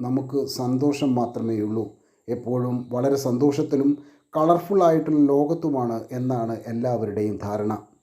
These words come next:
ഇന്ദുലേഖ തൻ്റെ മനസ്സ് അഭിമുഖത്തിലൂടെ ആരാധകർക്ക് മുന്നിൽ പങ്കുവച്ചു.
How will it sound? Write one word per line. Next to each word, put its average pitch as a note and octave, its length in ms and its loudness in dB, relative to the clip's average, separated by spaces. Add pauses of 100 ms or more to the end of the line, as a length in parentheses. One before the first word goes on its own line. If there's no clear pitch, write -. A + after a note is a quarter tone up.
(380)
ഇന്ദുലേഖ A2+ 380 0
തൻ്റെ A#2 260 0
മനസ്സ് B2 420 -2 (220)
അഭിമുഖത്തിലൂടെ C#3+ 880 2 (440)
ആരാധകർക്ക് D#3+ 760 2
മുന്നിൽ B2+ 300 2 (140)
പങ്കുവച്ചു. A2 640 -6